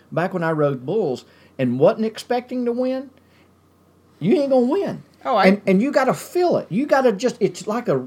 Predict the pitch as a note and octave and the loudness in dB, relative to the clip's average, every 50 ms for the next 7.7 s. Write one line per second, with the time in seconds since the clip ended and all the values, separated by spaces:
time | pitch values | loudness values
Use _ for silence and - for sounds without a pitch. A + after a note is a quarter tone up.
0 | - - E3 D3+ - D3+ C#3+ C#3 A3 F3+ - - F#3+ G3+ G3 - D#3+ C#3+ - - | -6 -6 -6 -6 -6 -8 -6 -4 -4 -4 -2 -2 -4 -4 -2 -2 -4 -4 -2 2
1 | G3 B3 C4 A#3+ A3 F#3+ F3 A3 C4+ C#4+ B3+ F#3 D3 C#3+ F3+ B3+ C4+ A#3+ F#3 - | 4 4 4 4 2 2 4 6 6 6 6 4 2 2 2 2 0 -2 -2 0
2 | - E3 D#3 D3+ - - A3+ A3 A3 C#4+ A4 G#4 - - - _ _ _ _ - | 0 0 0 -2 -4 -2 -2 -2 0 -2 -2 -4 -6 -8 -10 _ _ _ _ -20
3 | - - A3 B3 C4+ C4+ - G#3 A#3+ B3 G3+ G#3 F3 A3 A#3 A#3 - F#3+ F#3 G#3 | -14 -6 -2 0 2 2 2 2 0 0 -2 0 2 2 2 2 0 0 0 2
4 | B3+ B3+ B3 A3 A3 G3+ - - - G3+ C4 F4 F#4 G4 - - - F#3+ G3+ G3+ | 2 2 2 2 0 0 -2 -6 -8 -6 -4 -2 -2 -2 -2 -2 -2 0 0 0
5 | G3+ G#3 - D#3+ F#3+ G3+ A#3 A#3+ A#3 A3 F#3 F3 G3+ G#3 A3+ A#3 A3+ G3+ F3 D#3+ | 0 0 -2 -2 -2 0 0 2 2 2 0 -2 -2 -4 -4 -2 -2 -2 -2 -2
6 | D#3+ E3 E3+ E3 - - F#3 F#3+ E3+ - F#3 F#3 F#3 F#3 F#3 F3+ F3 E3+ D#3+ E3 | -4 -6 -8 -8 -6 -6 -6 -6 -4 -2 -2 -4 -2 -4 -6 -8 -6 -6 -6 -8
7 | - - - F#3 F#3 F3 E3+ F3 F3 F3+ F3+ E3 E3+ | -8 -8 -8 -6 -6 -2 -2 0 0 0 -2 -4 -6